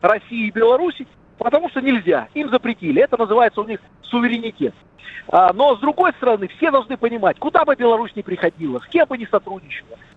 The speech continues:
с Абхазией, там, э, с Грузией, э, с Арменией, с Азербайджаном, мы всегда приходим с миром. Беларусь никогда ничего плохого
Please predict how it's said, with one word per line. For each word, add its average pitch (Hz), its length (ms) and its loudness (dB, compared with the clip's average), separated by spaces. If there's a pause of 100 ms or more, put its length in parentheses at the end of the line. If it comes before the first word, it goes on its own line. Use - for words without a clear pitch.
(220)
с - 40 2
Абхазией, 190 760 0
там, 120 140 -16 (400)
э, 147 320 2
с - 20 -12
Грузией, 262 680 0 (420)
э, 143 320 2
с - 60 -12
Арменией, 208 800 0
с - 20 0
Азербайджаном, 220 760 2
мы 226 120 -2
всегда 262 340 -2
приходим 202 500 -6 (120)
с - 40 -20
миром. 156 520 0 (340)
Беларусь 208 480 2
никогда 220 680 0
ничего 160 280 -6
плохого 226 540 -2